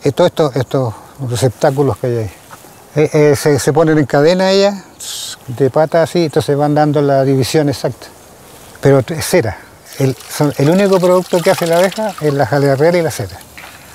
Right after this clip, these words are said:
La miel no la hace, la recolecta. Y el propóleo, que es un antibiótico, ustedes han escuchado el propóleo,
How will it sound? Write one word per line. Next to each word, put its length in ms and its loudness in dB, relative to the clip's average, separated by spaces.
La 100 2
miel 220 4
no 100 2
la 160 -2
hace, 180 -6
la 140 -2
recolecta. 560 -2
Y 80 0
el 80 2
propóleo, 560 2
que 100 -2
es 60 0
un 80 0
antibiótico, 540 0
ustedes 200 -2
han 60 -4
escuchado 340 0
el 60 -2
propóleo, 420 -2